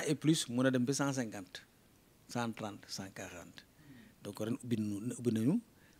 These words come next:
ba ñooñu mbër yu mag yooyu am nañ chance duñu wàññi. Parce que poids bi ñu indi, moom la ñuy accepté. Na nekk plus de cent rek. Loolu benn la. Beneen ba, defoon nañ ko daaw, naam, mooy dañuy dem jeudi pour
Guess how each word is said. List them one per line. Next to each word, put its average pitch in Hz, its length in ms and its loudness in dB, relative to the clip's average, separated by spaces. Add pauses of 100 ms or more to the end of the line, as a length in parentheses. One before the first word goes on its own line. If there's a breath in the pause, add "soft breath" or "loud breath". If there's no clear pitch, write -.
ba 110 100 -2
ñooñu 120 380 6
mbër 131 180 6
yu 139 60 6
mag 135 140 6
yooyu 120 260 6
am 123 80 0
nañ 123 80 0
chance 113 240 -4
duñu 120 160 4
wàññi. 113 320 2 (300)
Parce - 240 -8
que 110 80 -2
poids 110 240 0
bi 107 100 -2
ñu 117 140 0
indi, 107 240 0
moom 107 200 -2
la 101 60 0
ñuy 120 100 0
accepté. 98 460 -6 (220)
Na 120 80 -2
nekk 120 180 0
plus 120 80 0
de 113 100 0
cent 90 220 -4
rek. 85 100 -12 (920 soft breath)
Loolu 117 200 2
benn 117 280 6
la. 92 80 -4 (680)
Beneen 156 360 8
ba, 185 260 10
defoon 143 260 4
nañ 135 120 4
ko 143 100 6
daaw, 139 260 10
naam, 143 320 6
mooy 147 400 4 (440)
dañuy 127 220 6
dem 139 160 8
jeudi 147 460 6 (920)
pour 131 120 2